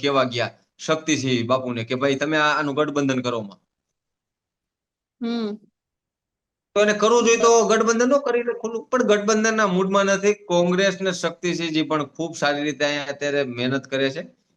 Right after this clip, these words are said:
Speaker 1: એના ઉમેદવારને, એનો પ્રચાર પ્રસાર કરે છે. એના ઉમેદવારને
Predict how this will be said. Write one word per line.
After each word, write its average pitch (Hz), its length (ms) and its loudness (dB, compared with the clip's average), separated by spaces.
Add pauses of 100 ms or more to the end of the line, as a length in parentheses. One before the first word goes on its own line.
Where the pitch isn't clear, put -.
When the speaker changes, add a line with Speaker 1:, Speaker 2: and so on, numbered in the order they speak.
Speaker 1:
એના 135 180 0
ઉમેદવારને, 139 880 -2 (420)
એનો 127 300 -2
પ્રચાર 131 380 -4
પ્રસાર 139 380 -4
કરે 139 280 0
છે. 147 380 -10 (460)
એના 127 240 -2
ઉમેદવારને 131 1160 -2